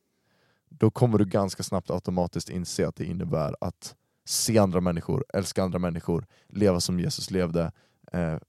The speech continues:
och be för andra människor. Inte för att det ligger en prestation i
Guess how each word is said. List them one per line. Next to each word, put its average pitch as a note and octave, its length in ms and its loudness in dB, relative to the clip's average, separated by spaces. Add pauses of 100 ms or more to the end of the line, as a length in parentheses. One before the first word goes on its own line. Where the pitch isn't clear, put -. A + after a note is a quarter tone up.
och - 400 -4
be G#2+ 240 2
för - 120 -4
andra D2+ 160 -4
människor. - 360 -10 (320)
Inte A2+ 220 -4
för C3 40 4
att C#3 60 4
det C#3+ 60 0
ligger A2+ 240 2
en G2 140 0 (160)
prestation A2 800 2
i E2+ 80 0